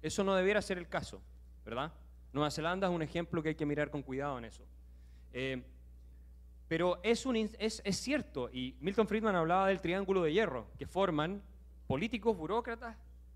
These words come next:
y grupos de interés que viven del Estado, incluyendo muchos empresariales, ¿ah? Por lo demás, que les conviene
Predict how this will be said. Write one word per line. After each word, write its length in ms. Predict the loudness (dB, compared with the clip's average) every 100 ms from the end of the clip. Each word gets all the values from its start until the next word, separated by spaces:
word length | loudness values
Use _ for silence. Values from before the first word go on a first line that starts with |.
| -14
y 100 | -4
grupos 280 | 0 2 2
de 40 | 0
interés 320 | 0 0 0
que 120 | -2
viven 180 | -4 -6
del 100 | -12
Estado, 240 | -16 -20 -20 -20 -20 -20 -20 -20 -12
incluyendo 420 | -8 -4 -2 0 0
muchos 240 | 0 0
empresariales, 640 | -2 -2 -4 -4 -4 -6
¿ah? 100 | -12 -12 -6
Por 120 | -4
lo 100 | -4
demás, 180 | -6 -12 -20 -20 -20 -20 -20 -20 -20 -18
que 80 | -14
les 120 | -12
conviene 760 | -4 -2 4 4 4 0 -6 -16